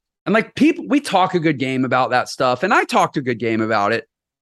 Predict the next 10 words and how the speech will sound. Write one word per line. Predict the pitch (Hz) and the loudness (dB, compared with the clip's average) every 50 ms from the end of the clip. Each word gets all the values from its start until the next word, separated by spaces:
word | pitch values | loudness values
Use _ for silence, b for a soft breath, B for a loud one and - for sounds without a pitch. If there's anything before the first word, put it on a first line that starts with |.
| _ _ _ _ _ _ _ _ - | _ _ _ _ _ _ _ _ -4
But | 131 175 180 185 | 0 2 4 4
I | 185 | 4
remember | 190 202 208 240 277 302 320 | 4 4 2 2 2 2 0
at | 233 151 - | 0 -2 -2
thirty-nine | - - 185 196 196 190 170 165 165 170 160 147 143 | -2 -2 -2 0 0 0 0 0 0 0 0 0 0
when | 143 151 | 0 0
I | 151 143 | 0 0
was | 143 139 - | 0 -2 -2
like, | 147 123 120 - - | -2 -4 -4 -6 -8
"Okay, | 156 - - 160 120 110 | -8 -4 -2 -2 -2 -2